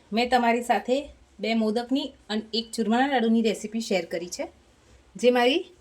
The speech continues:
ચેનલમાં તમને મળી જશે. આજે એક નવો પ્રસાદ, સૂકા ટોપરાની છીણમાંથી આપણે લાડુની રેસીપી તમારી સાથે શેર કરીશું. એકદમ ઓછા સમયમાં અને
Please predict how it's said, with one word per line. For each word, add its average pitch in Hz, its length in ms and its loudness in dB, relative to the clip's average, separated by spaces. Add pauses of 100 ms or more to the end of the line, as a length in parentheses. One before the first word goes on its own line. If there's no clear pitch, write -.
(100)
ચેનલમાં 226 400 2
તમને 226 220 4
મળી 226 240 4
જશે. 247 220 -4 (840)
આજે 247 180 4 (140)
એક 285 160 -2
નવો 233 180 4 (100)
પ્રસાદ, 185 360 -2 (1000)
સૂકા 247 360 0
ટોપરાની 247 540 0
છીણમાંથી 247 560 0
આપણે 240 200 -2 (1200)
લાડુની 262 400 2
રેસીપી 233 420 -2
તમારી 208 300 -2
સાથે 240 200 -4 (520)
શેર 226 160 2 (100)
કરીશું. 170 340 -8 (680)
એકદમ 277 340 -2
ઓછા 269 260 0
સમયમાં 294 400 -2 (220)
અને 240 160 -6